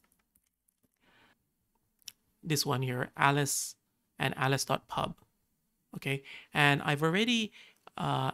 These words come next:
added the public key of Alice here to the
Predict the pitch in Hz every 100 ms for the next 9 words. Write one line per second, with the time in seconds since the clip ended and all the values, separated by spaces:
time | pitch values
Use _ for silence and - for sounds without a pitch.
0 | - 175 202 196 - _ 190 135 127 135
1 | - _ _ _ _ - 214 240 - -
2 | - - 226 269 143 147 151 147 143 -
3 | - - - - - - - - 185 180
4 | 175 147 139 135 139